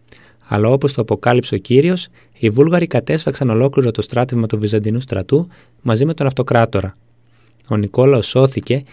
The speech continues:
και, κατανοώντας τη ματαιότητα του κόσμου, πήγε να ζήσει την υπόλοιπη ζωή του σε μοναστήρι.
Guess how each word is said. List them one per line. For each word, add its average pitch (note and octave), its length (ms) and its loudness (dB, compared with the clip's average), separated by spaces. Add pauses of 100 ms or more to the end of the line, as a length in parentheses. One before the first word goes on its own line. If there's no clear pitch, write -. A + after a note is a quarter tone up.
(220)
και, - 120 -10
κατανοώντας A#2+ 580 0
τη C#3+ 100 -2
ματαιότητα B2+ 560 0
του G2 140 -6
κόσμου, A2+ 460 -2 (400)
πήγε G3 200 0
να F3+ 120 2
ζήσει D3+ 240 2
την D3+ 140 0
υπόλοιπη C3+ 420 0
ζωή A2 220 2
του C3+ 100 -6
σε C3 140 -4
μοναστήρι. A2+ 600 0